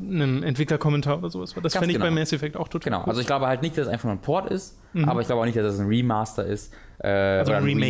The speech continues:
Speaker 2: Remake ist,
Speaker 1: genau.
Speaker 2: sondern es wird halt ein H-D-Remaster sein, so wie das etwa auch Last of Us gemacht hat.
Speaker 1: Ja, denke
Speaker 2: Oder
Speaker 1: ich.
Speaker 2: ganz, ganz, ganz, ganz viele andere Spiele. Und ich glaube, da hätten sehr, sehr wenige Leute nur etwas gegen.
Speaker 1: Yes.
Speaker 2: Mit komplett neuem Soundtrack, weil der alte nicht so gut war. Und alle so,
Speaker 1: <laughs>
Speaker 2: "Was?
Speaker 1: midi,
Speaker 2: E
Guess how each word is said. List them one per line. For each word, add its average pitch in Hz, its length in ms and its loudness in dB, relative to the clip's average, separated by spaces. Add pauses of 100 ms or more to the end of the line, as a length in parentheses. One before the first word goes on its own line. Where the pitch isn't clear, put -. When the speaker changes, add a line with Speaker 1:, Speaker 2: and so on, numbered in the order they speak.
Speaker 2:
Remake 117 280 0
ist, 104 120 0
Speaker 1:
genau. 76 160 -4 (180)
Speaker 2:
sondern 107 220 0
es 95 120 -4
wird 104 120 2
halt 98 120 2
ein 95 240 -2
H-D-Remaster 98 880 0
sein, 90 280 0
so 92 140 -4
wie 92 60 -2
das 87 180 0
etwa 87 240 -6
auch 90 180 -4
Last 87 260 -2
of 92 100 -6
Us - 220 -6
gemacht - 360 -8
hat. 92 100 -4
Speaker 1:
Ja, 170 100 -4 (220)
denke 131 160 0
Speaker 2:
Oder 98 260 2
Speaker 1:
ich. 95 60 -2
Speaker 2:
ganz, 95 180 -2
ganz, 92 180 -6
ganz, 90 200 -6
ganz 87 160 -10
viele - 180 -2
andere 87 240 -8
Spiele. - 360 -12 (320)
Und - 220 -4
ich - 120 -6
glaube, 95 260 2
da 92 80 0
hätten 90 340 -2
sehr, 95 320 0
sehr 90 300 0
wenige 87 320 -2
Leute 87 320 -6
nur 90 160 -6
etwas - 240 -12
gegen. - 380 -14
Speaker 1:
Yes. - 480 -14
Speaker 2:
Mit - 120 -4
komplett 190 360 -2
neuem 220 200 2
Soundtrack, 220 480 0
weil 113 100 0
der 110 100 0
alte 156 240 0
nicht 180 160 -2
so 202 100 0
gut 202 260 0
war. - 220 -2 (340)
Und - 120 -6
alle 107 120 0
so, 113 120 -2
Speaker 1:
<laughs> 131 100 -2
Speaker 2:
"Was? 254 680 0
Speaker 1:
midi, 185 320 4
Speaker 2:
E 175 40 2